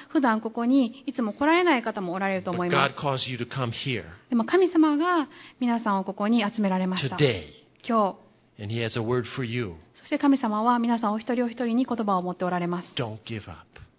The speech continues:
Speaker 1: 諦めないでください。
Speaker 2: God's with you.
Speaker 1: 神様は共におられます。
Speaker 2: He wants to guide your life.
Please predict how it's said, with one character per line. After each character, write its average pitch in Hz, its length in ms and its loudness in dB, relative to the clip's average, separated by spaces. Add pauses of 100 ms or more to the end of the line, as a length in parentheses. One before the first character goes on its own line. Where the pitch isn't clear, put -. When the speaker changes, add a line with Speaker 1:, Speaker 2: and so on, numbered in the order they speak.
(200)
Speaker 1:
諦 226 320 0
め 214 100 2
な 208 140 -2
い 202 60 -6
で 220 80 -2
く 220 80 -4
だ 190 120 -4
さ 196 180 -4
い。 - 60 -8
Speaker 2:
God's 110 420 -2
with 107 220 -6
you. 107 200 -10 (360)
Speaker 1:
神 233 220 -2
様 226 220 0
は 277 100 2
共 254 220 2
に 277 100 6
お 277 80 6
ら 220 100 2
れ 202 100 0
ま 196 160 -2
す。 - 200 -12
Speaker 2:
He 110 40 -4
wants 104 320 -4
to 98 40 -8
guide 98 240 -2
your 107 180 -6
life. 80 280 -8